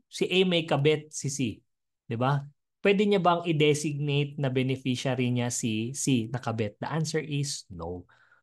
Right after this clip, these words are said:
Okay, the answer is no because they are prohibited from receiving donations. Yung pag-designate sa inyo na beneficiary, para ka ring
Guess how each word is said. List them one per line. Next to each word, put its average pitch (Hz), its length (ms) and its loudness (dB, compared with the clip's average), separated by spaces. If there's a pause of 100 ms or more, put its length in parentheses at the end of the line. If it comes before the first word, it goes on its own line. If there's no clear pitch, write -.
(100)
Okay, 110 400 -10
the 117 80 -4
answer 117 320 -6
is 101 480 -10
no 90 160 -10
because 139 480 0
they 139 160 4
are 127 240 2
prohibited 147 960 0
from 175 400 0 (320)
receiving 127 720 2
donations. 101 800 -8 (640)
Yung 226 400 6
pag-designate 196 1300 2
sa - 160 -2
inyo 165 240 0
na 160 80 2
beneficiary, 143 800 -2
para 180 240 4
ka 165 240 2
ring 139 560 0